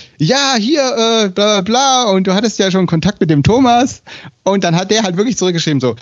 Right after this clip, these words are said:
ja, stimmt, da hatten wir was, zwanzig neunzehn war, war, glaub ich, so um den Dreh. Und, und,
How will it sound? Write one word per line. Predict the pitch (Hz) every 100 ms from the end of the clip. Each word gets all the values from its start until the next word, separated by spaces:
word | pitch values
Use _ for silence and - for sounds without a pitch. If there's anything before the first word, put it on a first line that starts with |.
| 107
ja, | - 254 302 226
stimmt, | 214 - 262 269
da | 190
hatten | 208 240
wir | 202
was, | 202 202 -
zwanzig | - 214 214 165
neunzehn | 175 233 233 220 202
war, | 196 214 208
war, | 196
glaub | 185 220 220
ich, | 185
so | 220
um | 220
den | 226 220
Dreh. | 226 214 208 220 440 392
Und, | 190 180 175
und, | 180 170